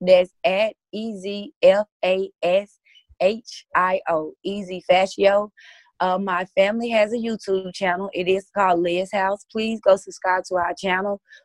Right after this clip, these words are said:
We have an Instagram as well. Um, it's called, um, it's called at Liz House. It is on Instagram. Um, and I do have it, um, under the bio tab. I mean,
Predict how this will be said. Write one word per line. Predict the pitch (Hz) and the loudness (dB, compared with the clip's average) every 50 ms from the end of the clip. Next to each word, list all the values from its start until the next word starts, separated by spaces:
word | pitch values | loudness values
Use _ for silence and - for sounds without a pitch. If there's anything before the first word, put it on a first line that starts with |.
| _ _ | _ _
We | - 170 196 214 233 240 | -2 0 0 2 2 2
have | 233 214 214 208 | 2 2 2 2
an | 208 170 | 0 0
Instagram | 180 202 214 - - 214 190 190 185 185 185 175 165 160 | 0 0 -4 -6 -8 -6 -4 -2 -2 -2 -2 -4 -4 -4
as | 156 151 156 | -6 -6 -2
well. | 160 180 180 185 190 202 202 202 - - - - - - _ - | 4 6 8 8 8 6 4 0 -6 -10 -16 -18 -18 -10 _ 2
Um, | 185 190 185 180 - | 4 4 4 2 2
it's | 185 185 185 - | 0 0 0 0
called, | - 185 185 185 185 185 185 185 185 - _ _ _ _ _ _ _ _ _ _ _ _ - - _ | -2 -2 0 2 2 2 2 2 0 -2 _ _ _ _ _ _ _ _ _ _ _ _ -20 -2 _
um, | - 175 175 170 165 160 160 - | 4 4 6 4 4 0 -2 -4
it's | - 180 190 | -2 -2 -2
called | - - 196 185 185 185 - - - | 0 0 2 2 4 2 0 2 6
at | 277 294 202 208 208 - _ _ _ _ _ _ _ _ - | 6 6 6 6 2 -6 _ _ _ _ _ _ _ _ -4
Liz | 185 196 202 202 202 196 - | -2 0 0 -2 -4 -6 -8
House. | 190 180 165 165 165 - _ _ | -8 -8 -8 -8 -10 -12 _ _
It | - 180 175 | -4 0 2
is | 185 190 202 196 | 2 2 0 0
on | 196 180 180 - - | -2 -2 -2 -2 -4
Instagram. | 180 190 - - 202 196 196 202 202 202 208 214 220 220 - _ _ - - - - _ _ | -6 -8 -4 -4 -4 -2 0 0 0 0 -2 -2 -4 -6 -10 _ _ -20 -20 -20 -20 _ _
Um, | 180 185 190 190 185 180 175 170 170 170 175 180 185 214 - _ _ _ _ _ _ _ _ _ _ _ _ _ _ | 2 2 4 2 2 0 0 0 0 -2 -2 -4 -8 -14 -16 _ _ _ _ _ _ _ _ _ _ _ _ _ _
and | 196 190 190 | -2 -2 0
I | 185 175 180 | 0 0 0
do | 175 180 208 220 214 | 0 0 0 -2 -2
have | 208 202 190 190 196 196 | 0 2 2 2 2 2
it, | 208 214 - - _ - - | -2 -2 -4 -6 _ -8 -4
um, | - 185 185 175 - - | -2 -2 -2 -2 -4 -4
under | 170 190 196 196 185 190 190 185 | -4 -2 0 4 4 4 4 4
the | 175 175 165 | 2 -2 -2
bio | 151 180 175 175 190 196 196 190 190 190 | 0 0 0 2 2 2 2 2 2 2
tab. | 190 - 202 190 190 196 190 196 196 - _ _ - - - - | 0 -2 -2 0 0 0 -2 -4 -6 -8 _ _ -20 -16 -4 0
I | 190 202 | 0 0
mean, | 202 190 | 0 -2